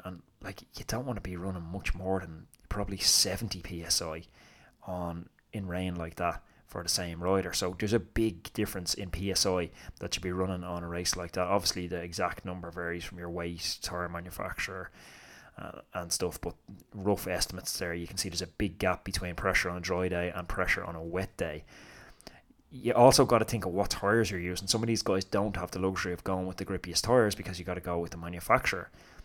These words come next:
I know I've had ridden for some teams and the, the tyres have been absolutely brutal, and yeah, it's just, it's so dangerous. It's the worst thing. I know a big trend here is, I know bike shops seem to push it a lot in the winter, is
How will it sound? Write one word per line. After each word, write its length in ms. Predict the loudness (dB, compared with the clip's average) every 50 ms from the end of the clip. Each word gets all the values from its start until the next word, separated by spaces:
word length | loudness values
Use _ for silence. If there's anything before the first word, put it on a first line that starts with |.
| -20 -20 _ -16 -14
I 80 | -10
know 180 | -8 -6 -4 -4
I've 180 | -4 -4 -4
had 180 | -2 -2 -2 -4 -6 -8
ridden 200 | -6 -6 -4 -4
for 140 | -4 -4 -2
some 200 | -2 -2 -2 -4
teams 300 | -6 -6 -6 -6 -6 -8
and 140 | -10 -12 -12
the, 440 | -10 -8 -6 -6 -4 -4 -6 -6 -8 -10 -14 -18 -20 _ _ _ -20 -20 -18 _ -8
the 100 | -8 -6
tyres 400 | -4 -4 -4 -4 -4 -4 -4 -6
have 120 | -8 -10
been 140 | -14 -14 -14 -12
absolutely 600 | -10 -8 -6 -2 -2 -2 -2 -2 -6 -8 -10 -10 -6 -2
brutal, 520 | 0 0 2 2 2 2 2 0 -6 -10 -12 -20 -20 -20 -20 -20 -20 -16 -12
and 640 | -10 -8 -6 -6 -6 -6 -8 -6 -2 -2 -2 -2 -2 _ _ _ _ -18 -18 -16 -16 -14
yeah, 280 | -12 -10 -8 -8 -6 -6
it's 200 | -6 -4 -4 -2
just, 340 | 0 2 2 2 0 -2 -6
it's 160 | -6 -2 0
so 180 | 0 0 0 -2
dangerous. 440 | -4 -4 -2 -2 -2 -2 -2 -4 -4
It's 120 | -4 -4
the 80 | -4 -4
worst 320 | -2 0 0 2 0 0
thing. 140 | -4 -6 -10 -12 -16 -18 -18 -18 -18 -18 -20 -20 -20 -20 -20 -20 _ _ _ _ -2
I 100 | 0 2
know 320 | 4 4 4 2 2 0 -4
a 60 | -2
big 260 | 2 4 4 4 4
trend 320 | 0 -2 0 0 0 0 0
here 220 | 0 2 2 2
is, 100 | 2 0
I 60 | 0
know 100 | -2 -4
bike 280 | 0 2 2 2 2 2
shops 260 | -2 -2 0 2 2
seem 160 | 0 0 -2
to 100 | -6 -8
push 300 | -6 -4 -4 -2 -2 -2
it 40 | -2
a 60 | -2
lot 220 | -2 -2 -2 -2 -2
in 80 | -6
the 60 | -6
winter, 420 | -4 -2 -2 -2 -2 -2 -2 -4 -2
is 480 | -2 -4 -4 -2 2 4 4 4 2